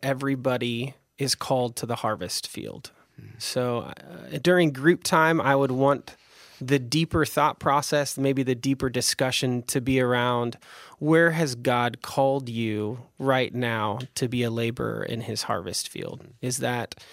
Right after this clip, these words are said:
Speaker 1: in your, um, place of employment? Is that in your family? Is that, uh, in your school?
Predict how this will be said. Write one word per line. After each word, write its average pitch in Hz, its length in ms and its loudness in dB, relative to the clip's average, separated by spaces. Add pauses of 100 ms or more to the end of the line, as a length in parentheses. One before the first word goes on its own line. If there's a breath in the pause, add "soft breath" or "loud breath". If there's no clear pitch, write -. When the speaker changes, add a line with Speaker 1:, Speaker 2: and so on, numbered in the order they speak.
(260 loud breath)
Speaker 1:
in 127 200 2
your, 123 440 0
um, 110 420 -4 (600)
place 139 240 -2
of 123 100 -4
employment? 147 560 0
Is 123 120 -6
that 127 120 -2
in 127 140 -2
your 117 120 -2
family? 135 600 0
Is 127 120 -4
that, 120 360 -6
uh, 117 340 -6
in 123 120 -4
your 120 100 -4
school? 135 720 -2